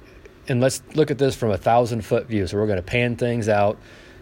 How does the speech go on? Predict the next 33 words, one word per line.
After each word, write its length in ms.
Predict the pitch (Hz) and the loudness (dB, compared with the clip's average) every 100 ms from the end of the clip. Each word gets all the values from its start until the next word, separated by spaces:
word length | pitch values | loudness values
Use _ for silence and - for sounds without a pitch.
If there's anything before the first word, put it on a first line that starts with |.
| - | -2
and 280 | 104 98 95 | 0 0 0
we're 100 | 104 | 0
gonna 120 | 104 | 0
get 160 | 107 | 0
away 220 | 107 110 104 | 2 2 2
from 160 | 110 | -2
the 60 | 101 | -2
microcosm 880 | 104 104 110 95 104 101 98 98 98 | 0 0 -2 0 0 0 -2 -4 -2
of 420 | 104 98 92 92 | 0 2 0 -4
the 100 | 95 | -6
things 480 | - 113 104 98 90 | 0 0 0 -2 0
that 240 | 101 95 | 0 0
we 160 | 107 95 | -2 -4
think 320 | - 104 - | -2 -4 -2
we 80 | 98 | -2
do 240 | 101 98 | 0 0
on, 220 | 98 101 | 0 -4
or 100 | 101 | -2
need 120 | 104 | -2
to 60 | 104 | -2
do 160 | 95 98 | -2 -2
on 40 | |
a 40 | 92 | -2
daily 180 | 95 | -4
basis. 400 | 95 95 90 92 | -4 -6 -6 -8
And 100 | 104 | -4
we're 120 | 101 110 | -2 -2
gonna 120 | 101 | 0
talk 220 | 104 98 | 0 0
about 240 | 101 95 | 0 0
this 200 | 107 98 | -2 -2
on 160 | 104 95 | -2 -2
a, 180 | 92 90 | -2 -6